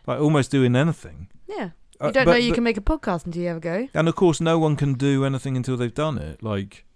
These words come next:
Speaker 1: it's, you know, you could, even something that you have to, like, put loads and loads and loads of work into.
Speaker 2: Yeah,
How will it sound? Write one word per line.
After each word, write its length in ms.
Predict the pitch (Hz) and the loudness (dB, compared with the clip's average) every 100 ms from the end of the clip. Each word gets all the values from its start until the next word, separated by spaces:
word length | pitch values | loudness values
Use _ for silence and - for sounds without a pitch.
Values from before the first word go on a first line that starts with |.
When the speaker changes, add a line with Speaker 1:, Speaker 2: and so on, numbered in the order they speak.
| _ - | _ -8
Speaker 1:
it's, 160 | 123 | -2
you 140 | 156 151 | 2 4
know, 80 | |
you 160 | 120 131 | 4 2
could, 140 | - | 2
even 240 | 156 160 147 | 2 2 2
something 300 | 139 123 123 | 0 0 0
that 80 | 120 | 0
you 140 | 117 | 0
have 140 | 117 - | 0 0
to, 120 | 110 | -4
like, 280 | 104 98 - | -4 -2 2
put 200 | 120 104 | 2 2
loads 480 | 110 120 120 110 | 2 4 4 2
and 80 | 104 | 0
loads 220 | 104 107 | 0 -2
and 100 | 95 | -2
loads 180 | 98 98 | -2 -4
of 100 | 87 | -4
work 380 | 95 117 113 - | 0 0 0 -4
into. 320 | 78 80 78 - | -14 -16 -16 -8
Speaker 2:
Yeah, 320 | 427 247 151 | -4 -4 -4